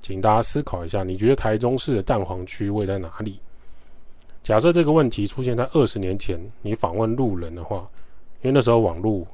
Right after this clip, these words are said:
还没有这么普遍，那大部分人会回答你说：“台中火车站区域吧，蛋黄区肯定是在台中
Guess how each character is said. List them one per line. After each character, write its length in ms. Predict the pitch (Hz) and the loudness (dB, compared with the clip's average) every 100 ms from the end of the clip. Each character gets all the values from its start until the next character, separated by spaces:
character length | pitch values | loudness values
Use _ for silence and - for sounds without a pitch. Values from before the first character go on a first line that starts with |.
| - | -8
还 320 | - 95 92 104 117 | -6 -2 -2 -2 -2
没 120 | 117 | 0
有 140 | 120 92 | 0 0
这 100 | 113 | -2
么 220 | 95 90 - | 0 -2 -2
普 220 | 95 85 | -2 0
遍， 220 | 123 117 - - - - - - | 0 2 0 -2 -6 -6 -4 0
那 100 | 139 | 6
大 140 | 151 | 6
部 60 | 147 | 8
分 180 | 151 | 6
人 120 | 117 117 | 6 4
会 80 | |
回 180 | 127 107 | 2 2
答 180 | 101 101 | 0 0
你 140 | 101 | -2
说 340 | 85 98 98 101 | -2 0 0 2
：“台 240 | - 104 127 | 2 2 2
中 240 | 160 160 | 0 0
火 160 | - - | -2 0
车 120 | 107 | 0
站 200 | 107 101 | 2 0
区 200 | - 110 | -4 -4
域 200 | 120 113 | -2 -2
吧， 220 | - - - - - - | -4 -12 -16 -14 -14 -10
蛋 180 | - 156 | 0 2
黄 220 | 110 104 | 4 2
区 460 | 110 - 127 123 131 - - - - | 0 0 0 0 -4 -10 -18 -18 -2
肯 200 | 101 92 | 0 0
定 200 | 156 147 | 2 2
是 100 | 127 | 4
在 140 | 139 131 | 4 6
台 200 | 104 101 | 6 4
中 300 | 117 131 | 2 0